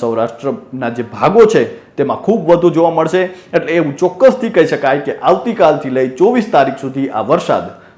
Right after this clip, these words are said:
સૌરાષ્ટ્ર અને દક્ષિણ ગુજરાતને ઘમરોળી નાખશે, એટલે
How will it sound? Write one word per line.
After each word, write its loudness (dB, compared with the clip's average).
સૌરાષ્ટ્ર -2
અને 0
દક્ષિણ -8
ગુજરાતને 2
ઘમરોળી 0
નાખશે, -4
એટલે 2